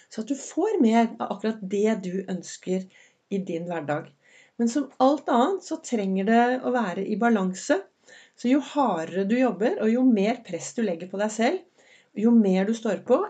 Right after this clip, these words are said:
jo viktigere er det å finne et sted hvor du kan lade dine indre batterier. Så hva du finner ut at du kan gjøre for å lade, det er det kun du som vet.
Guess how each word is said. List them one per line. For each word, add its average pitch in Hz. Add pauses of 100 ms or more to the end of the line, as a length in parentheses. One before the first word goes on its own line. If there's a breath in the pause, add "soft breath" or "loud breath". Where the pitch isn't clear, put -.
jo 240
viktigere 233
er 170
det 254
å 233
finne 214 (1120)
et 190
sted 202
hvor 185
du 165
kan 202
lade 202 (520 loud breath)
dine 190 (100)
indre 156
batterier. 160 (440 loud breath)
Så 233
hva 214
du 262
finner 220
ut - (180)
at 208 (140)
du 190
kan 240
gjøre 190
for 220
å 220
lade, 208
det 208
er 233
det 254
kun 240
du 233
som 269
vet. 349